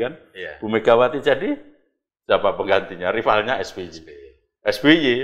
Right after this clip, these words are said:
Speaker 1: bagaimanapun Pak Jokowi jadi bukan merupakan bagian yang dia harapkan,
Speaker 2: Iya.
Speaker 1: ya kan, di dalam posisinya. Selalu penggantinya adalah rival.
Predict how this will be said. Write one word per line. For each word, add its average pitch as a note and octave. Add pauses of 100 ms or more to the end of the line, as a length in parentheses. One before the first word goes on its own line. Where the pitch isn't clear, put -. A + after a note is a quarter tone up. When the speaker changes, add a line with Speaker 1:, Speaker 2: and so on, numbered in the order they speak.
Speaker 1:
bagaimanapun A2
Pak G#2+
Jokowi A2
jadi A2+
bukan G2
merupakan G2+
bagian G#2+
yang F#2
dia F2+ (1040)
harapkan, F2+
Speaker 2:
Iya. E2 (160)
Speaker 1:
ya F2+
kan, G2+
di E2+
dalam D#2+
posisinya. D#2 (560)
Selalu A#2+
penggantinya E2+
adalah D#2+
rival. -